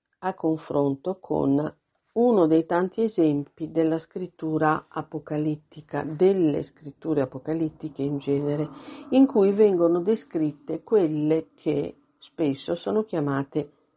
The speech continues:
visioni, e che non lo sono nel senso in cui si intende comunemente, ma piuttosto sono contemplazioni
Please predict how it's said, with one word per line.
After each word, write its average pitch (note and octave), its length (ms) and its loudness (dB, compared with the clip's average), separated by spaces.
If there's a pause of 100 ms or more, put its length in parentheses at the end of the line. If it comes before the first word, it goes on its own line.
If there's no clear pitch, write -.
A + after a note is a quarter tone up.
visioni, D3 840 2 (800)
e G3 60 -18
che - 140 -2
non A#3+ 320 4
lo D3+ 80 2
sono C#3+ 640 0 (100)
nel C#3+ 180 -2
senso D3+ 400 -4
in D3+ 120 -6
cui C#3+ 200 -8
si - 160 -10
intende C3 680 -4
comunemente, A2+ 960 -6 (920)
ma A#3+ 160 2
piuttosto G#3 640 2
sono E3 420 -2
contemplazioni F#3 1800 -4